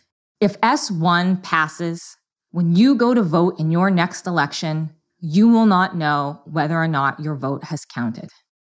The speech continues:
You and every other American should have confidence, okay, in the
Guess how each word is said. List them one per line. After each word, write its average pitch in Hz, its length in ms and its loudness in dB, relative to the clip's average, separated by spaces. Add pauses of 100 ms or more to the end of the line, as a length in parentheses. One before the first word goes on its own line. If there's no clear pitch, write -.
(260)
You 240 640 4
and 175 180 2
every 220 300 2
other 240 220 2
American 143 720 -2 (280)
should 190 140 -2
have 214 560 0 (100)
confidence, - 800 -4 (640)
okay, 196 300 0
in 208 100 4
the - 160 -2